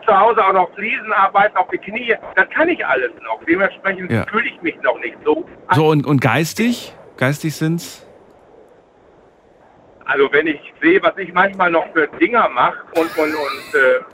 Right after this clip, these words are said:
Speaker 2: Dazu kommen wir gleich. Hau-, gib mir
Speaker 1: Ja.
Speaker 2: erstmal eine Zahl.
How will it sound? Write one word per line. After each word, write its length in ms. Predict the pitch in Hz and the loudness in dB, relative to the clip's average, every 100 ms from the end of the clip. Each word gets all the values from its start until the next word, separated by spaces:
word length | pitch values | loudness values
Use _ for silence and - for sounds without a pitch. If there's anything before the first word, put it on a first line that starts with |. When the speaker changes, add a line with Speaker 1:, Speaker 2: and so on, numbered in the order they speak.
| - - | -12 -2
Speaker 2:
Dazu 240 | 165 214 | -2 0
kommen 240 | 185 247 214 | 0 2 2
wir 80 | |
gleich. 320 | 120 92 87 120 | 2 0 0 0
Hau-, 120 | 135 | 0
gib 260 | 349 165 | 2 2
mir 80 | 185 | 4
Speaker 1:
Ja. 60 | 147 | 2
Speaker 2:
erstmal 220 | 175 190 | 2 2
eine 100 | 175 | 2
Zahl. 380 | 147 120 85 | 2 0 0